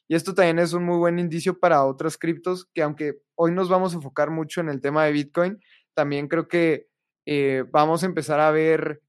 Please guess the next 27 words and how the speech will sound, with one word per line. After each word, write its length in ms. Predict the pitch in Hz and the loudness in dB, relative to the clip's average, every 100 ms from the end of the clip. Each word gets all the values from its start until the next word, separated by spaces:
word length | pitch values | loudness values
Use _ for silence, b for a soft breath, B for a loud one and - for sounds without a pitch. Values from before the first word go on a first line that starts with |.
| _ | _
esos 440 | 156 143 160 147 - | -6 -4 -4 -6 -12
cienes 480 | 156 - 160 151 165 | -12 -4 -2 0 -4
por 220 | 170 151 | -4 -6
ciento 360 | - 143 143 170 | -6 -10 -8 -8
como 200 | 160 147 | -6 -4
lo 120 | 131 | -4
vimos 300 | 135 147 147 | -4 -4 -6
en 180 | 135 131 | -8 2
Dogecoin. 760 | 165 180 180 180 175 175 175 - b b | 6 6 2 2 2 2 -2 -10 b b
Ahorita 380 | 139 147 156 165 | -2 0 2 0
que 180 | 165 131 | -2 -12
quise 280 | 165 160 160 | -8 -6 -6
entrar 320 | 151 151 147 | -2 2 2
a 120 | 143 | 2
CoinGecko 760 | 165 156 151 156 - 147 143 - | -2 -2 -2 -4 -2 -2 -2 -6
está 320 | 139 - 151 | -12 -6 -4
caído. 560 | 156 147 180 180 175 165 | -2 0 0 2 4 4
Entonces 320 | 156 170 185 | 2 0 2
vamos 300 | 208 254 220 | 0 0 0
a 80 | 175 | 2
ver 180 | 170 | 2
como 220 | 170 196 180 | -2 -2 -2
esa 640 | 170 196 190 185 165 - | 0 0 2 4 2 0
emoción 720 | 165 160 151 147 - 160 170 | -6 -4 -4 -6 -2 -2 0
en 120 | 170 160 | -2 -6
otros 360 | 156 165 156 | -4 -6 -2
lados. 500 | 139 139 151 269 - | 0 0 -2 -8 -16